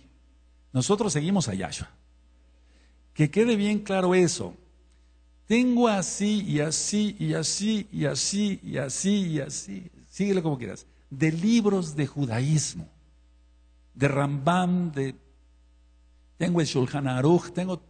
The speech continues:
todos esos libros y los he leído. Yo no te voy a ministrar eso. ¿Por qué los leo? Porque estoy maduro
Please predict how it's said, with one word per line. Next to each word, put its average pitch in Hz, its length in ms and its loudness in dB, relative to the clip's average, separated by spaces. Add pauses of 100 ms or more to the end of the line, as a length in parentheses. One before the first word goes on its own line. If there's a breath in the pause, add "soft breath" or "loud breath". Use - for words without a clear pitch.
(140)
todos 220 420 2
esos 165 280 -2
libros 156 380 0
y 139 40 -4
los 123 200 -4
he 160 80 -2
leído. 185 480 2 (540)
Yo 175 240 2
no 294 140 -2
te 190 100 -4
voy 196 160 0
a 202 60 0
ministrar 185 460 -2
eso. 175 240 -2
¿Por 170 220 -6
qué 208 140 -4
los 185 200 -4
leo? 156 380 -2 (240 soft breath)
Porque 131 200 -4
estoy 175 280 0
maduro 180 680 2